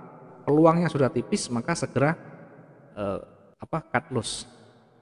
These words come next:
Kalau saya selalu cut loss lebih, lebih awal, atau bahasanya adalah di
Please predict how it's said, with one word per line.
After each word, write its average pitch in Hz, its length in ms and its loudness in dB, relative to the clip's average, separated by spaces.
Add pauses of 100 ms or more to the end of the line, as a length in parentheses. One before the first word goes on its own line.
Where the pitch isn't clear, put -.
(120)
Kalau 120 200 -4
saya 175 160 -2
selalu 151 220 -2 (100)
cut 151 240 -4
loss - 240 -2
lebih, 139 320 -2 (880)
lebih 107 240 -4
awal, 101 460 -6
atau 151 240 -6
bahasanya 143 580 0
adalah 143 320 -2
di - 80 -8